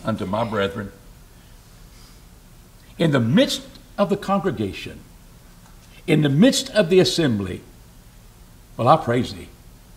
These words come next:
There seems to be a change that's taking place in Psalm twenty-two. That's still part of this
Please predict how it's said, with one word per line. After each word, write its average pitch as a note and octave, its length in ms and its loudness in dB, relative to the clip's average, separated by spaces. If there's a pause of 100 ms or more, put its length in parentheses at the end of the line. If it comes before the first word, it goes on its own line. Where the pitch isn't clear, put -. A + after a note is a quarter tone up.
(1300)
There - 80 -4
seems C4 220 0
to A#3 100 -4
be A3 380 2
a E3+ 60 -4
change G2+ 840 -2
that's A#2+ 140 -6
taking C3+ 320 -2
place G2+ 520 -6 (680)
in B2+ 100 -2
Psalm D#3 260 4
twenty-two. A2+ 720 -2 (840)
That's D#3 160 4
still A3 260 0
part F3+ 360 6
of C#3 160 0
this - 320 0